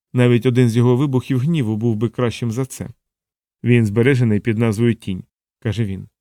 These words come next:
Вона витріщається на нього, не кажучи нічого. "Той файл", додає Актон.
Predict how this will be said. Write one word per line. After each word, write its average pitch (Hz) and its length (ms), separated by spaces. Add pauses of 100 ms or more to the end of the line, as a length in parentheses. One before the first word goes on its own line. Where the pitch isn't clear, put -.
(360)
Вона 151 240
витріщається 156 580
на 127 80
нього, 151 300
не 135 140
кажучи 123 400
нічого. 104 540 (460)
"Той 110 160
файл", 98 380 (300)
додає 107 360
Актон. 101 380